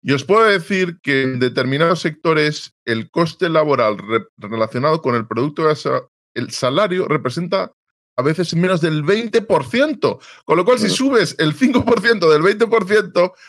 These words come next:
Speaker 1: pues, eh, haced los números. Es que es totalmente absurdo.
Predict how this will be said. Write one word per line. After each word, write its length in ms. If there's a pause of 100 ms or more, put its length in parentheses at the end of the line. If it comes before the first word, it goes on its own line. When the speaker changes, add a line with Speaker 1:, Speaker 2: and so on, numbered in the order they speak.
(200)
Speaker 1:
pues, 400
eh, 180
haced 240
los 200
números. 600 (300)
Es 160
que 100
es 140
totalmente 640
absurdo. 600